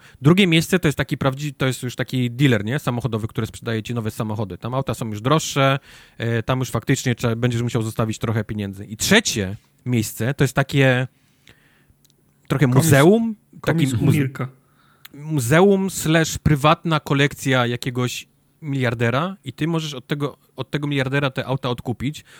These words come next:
Speaker 1: One są cholernie drogie, ale, ale, tutaj jest jeszcze ten,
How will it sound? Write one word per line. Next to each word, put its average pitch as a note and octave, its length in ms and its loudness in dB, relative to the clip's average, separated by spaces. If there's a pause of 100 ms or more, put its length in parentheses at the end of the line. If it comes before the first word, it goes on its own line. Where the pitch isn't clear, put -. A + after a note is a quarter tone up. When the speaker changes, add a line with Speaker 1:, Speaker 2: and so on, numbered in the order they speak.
(140)
Speaker 1:
One F#3+ 140 -4
są G3 140 -6
cholernie G3 500 4
drogie, B2 400 0 (100)
ale, D3+ 440 4 (500)
ale, C#3 400 2 (180)
tutaj A#2+ 260 -2
jest A#2+ 140 -2
jeszcze A#2 360 -2
ten, B2+ 220 -6